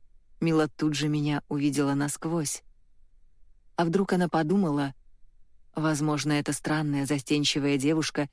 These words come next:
идеально подойдет такой кошке, как Вайра? При этой мысли я улыбаюсь.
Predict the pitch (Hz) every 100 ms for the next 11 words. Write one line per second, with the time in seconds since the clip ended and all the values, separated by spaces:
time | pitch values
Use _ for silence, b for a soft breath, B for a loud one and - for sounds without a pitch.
0 | - - - - 185 170 175 165 160 147
1 | 151 151 143 160 - 151 165 156 165 151
2 | - 156 175 180 190 160 143 139 - -
3 | - - - - - - - - - -
4 | 165 165 156 156 151 170 - 151 143 143
5 | 139 139 127 131 135 143 -